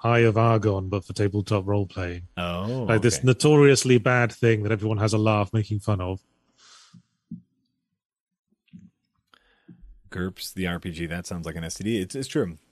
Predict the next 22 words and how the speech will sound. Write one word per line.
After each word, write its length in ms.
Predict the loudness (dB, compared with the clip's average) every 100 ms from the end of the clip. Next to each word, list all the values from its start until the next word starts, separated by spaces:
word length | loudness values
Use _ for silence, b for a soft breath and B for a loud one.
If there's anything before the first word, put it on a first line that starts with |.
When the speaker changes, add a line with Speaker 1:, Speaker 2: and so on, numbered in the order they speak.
| _ _ _ _ -2
Speaker 2:
Well, 240 | 0 0 -2 B B B -2
and 140 | 0
it's 140 | 2
like, 240 | 0 0 -2
you 60 | -4
know, 80 |
no, 200 | -2 -4 -2
gerps 280 | -2 -4 -4
is 140 | -4
far 220 | -2 -2
too 160 | -2 -6
complicated. 680 | -6 -8 -10 -10 -10 -14 b b b b b b b -20 -2
Dark 320 | 0 0 -4
Souls 340 | -2 0 0 -2
at 320 | -6 -6 -6 -10 _ _ _ _
its 180 | -8 -8
core 640 | -8 -2 2 4 4 0 -2
is 340 | 0 2 0 -2
a 140 | -2 -2
relatively 1000 | -2 0 0 -2 -4 -4 -4 -4 -6 -4
simple 560 | -6 -4 -6 -4 -4 -2
game. 540 | -2 -2 -4 -10 -20